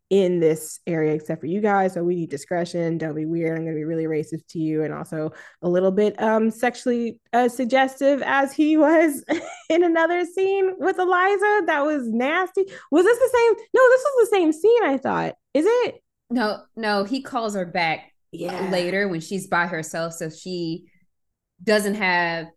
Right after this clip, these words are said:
Speaker 2: the person
Speaker 1: Like,
Speaker 2: who
Speaker 1: protect her.
Speaker 2: can communicate with
Speaker 1: Through a, like,
Speaker 2: him.
Speaker 1: Zelda. Yeah.
Speaker 2: Yes. So, like, at,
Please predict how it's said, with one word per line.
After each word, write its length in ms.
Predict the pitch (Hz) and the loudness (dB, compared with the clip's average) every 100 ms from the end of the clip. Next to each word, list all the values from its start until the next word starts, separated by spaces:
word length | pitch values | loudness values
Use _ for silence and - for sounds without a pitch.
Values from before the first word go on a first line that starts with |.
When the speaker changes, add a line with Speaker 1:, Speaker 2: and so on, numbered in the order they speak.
| _ | _
Speaker 2:
the 140 | 165 170 | -12 -10
person 760 | 170 170 165 151 147 147 147 143 _ _ _ _ _ _ _ - | -4 -4 -4 -8 -8 -8 -12 -16 _ _ _ _ _ _ _ -6
Speaker 1:
Like, 140 | 202 | -4
Speaker 2:
who 40 | 196 | -4
Speaker 1:
protect 320 | 190 190 - | -4 -4 -4
her. 280 | 170 165 165 | -4 -4 -6
Speaker 2:
can 240 | - 208 202 | -2 0 0
communicate 1080 | 240 185 208 247 208 - 196 185 170 - _ _ _ - | 0 2 2 2 2 -2 -2 -2 -6 -10 _ _ _ -10
with 500 | 185 190 180 170 175 _ _ _ | -4 -2 -2 -2 -6 _ _ _
Speaker 1:
Through 160 | 285 262 | 2 4
a, 40 | |
like, 200 | 214 302 | 4 4
Speaker 2:
him. 120 | 240 | 4
Speaker 1:
Zelda. 520 | 220 190 165 151 170 - | 4 4 2 -2 -6 -8
Yeah. 360 | 208 208 151 165 - _ 196 | -2 0 0 -6 -14 _ -4
Speaker 2:
Yes. 580 | 214 190 113 - - - _ | 0 0 -2 -8 -14 -20 _
So, 220 | - 277 | 2 4
like, 460 | 254 226 202 180 - _ _ _ _ _ _ _ _ | 6 4 2 -2 -14 _ _ _ _ _ _ _ _
at, 300 | 240 214 - | -2 -2 -8